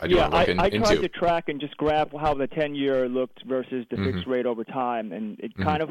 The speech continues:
Speaker 2: it kind of followed it, but it, I didn't know, but not really. It, it kinda
Speaker 1: Yeah.
Speaker 2: did. I didn't know whether or not the fixed rate dealt with a fixed, uh, a fixed part, excuse me, a portion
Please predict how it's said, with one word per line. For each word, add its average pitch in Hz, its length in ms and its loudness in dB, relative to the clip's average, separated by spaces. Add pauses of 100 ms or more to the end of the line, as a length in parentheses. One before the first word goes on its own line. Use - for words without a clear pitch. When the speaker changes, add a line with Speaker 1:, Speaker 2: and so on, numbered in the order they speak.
Speaker 2:
it - 100 -14
kind 156 200 -2
of 139 80 0 (540)
followed 156 280 2
it, 175 180 -2
but 123 140 0
it, 113 120 -6
I 120 80 -2
didn't 127 200 -4
know, 123 260 -2 (400)
but 135 80 0
not 135 180 -4
really. 147 460 -2
It, - 160 -10 (140)
it 151 200 -20
kinda 95 160 2
Speaker 1:
Yeah. 90 100 4
Speaker 2:
did. 151 180 -2 (500)
I 156 100 4
didn't 214 200 4
know 190 100 4
whether 170 260 2
or 151 60 -2
not 151 260 0 (220)
the 127 80 -8 (100)
fixed - 240 -6
rate 147 280 0
dealt 139 180 0
with 131 160 -4
a 120 180 -4 (160)
fixed, 165 240 -4 (1000)
uh, 131 160 0 (260)
a 123 120 -4 (160)
fixed - 360 -4
part, 151 420 -2
excuse 131 320 -4
me, 117 180 -4
a 123 60 -2
portion 170 580 0